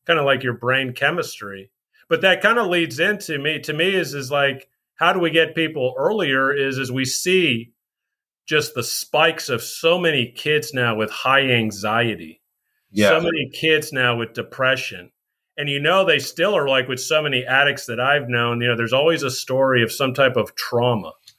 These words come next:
Speaker 1: whether it's abuse, could be physical, sexual, but it, more than likely it's, there's a lot of verbal abuse, or there's a lot of neglect. There's a lot of loneliness.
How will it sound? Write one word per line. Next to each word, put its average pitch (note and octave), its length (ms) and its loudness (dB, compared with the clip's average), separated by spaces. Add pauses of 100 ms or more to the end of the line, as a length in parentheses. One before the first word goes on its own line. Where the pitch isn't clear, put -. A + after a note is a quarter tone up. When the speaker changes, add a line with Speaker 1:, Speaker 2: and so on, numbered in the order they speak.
(300)
Speaker 1:
whether A#2+ 260 4
it's A2+ 180 -2
abuse, A2+ 720 0 (140)
could B2+ 200 -2
be C#3 140 -4
physical, C3+ 480 0
sexual, B2+ 480 0
but B2+ 140 0
it, B2+ 160 -2
more D#3 180 2
than D3+ 100 0
likely D3 380 2
it's, A#2 160 -2
there's C3 160 -4
a B2 60 0
lot C3 260 2
of G#2+ 160 -2
verbal C3 340 2
abuse, G#2+ 420 -2
or C3+ 160 -2
there's C3 180 0
a C3+ 40 -2
lot C3+ 220 4
of A#2+ 160 0 (420)
neglect. A2+ 680 -2
There's A#2 160 -6
a B2 40 0
lot C#3+ 260 4
of B2 160 -2
loneliness. A2 880 -4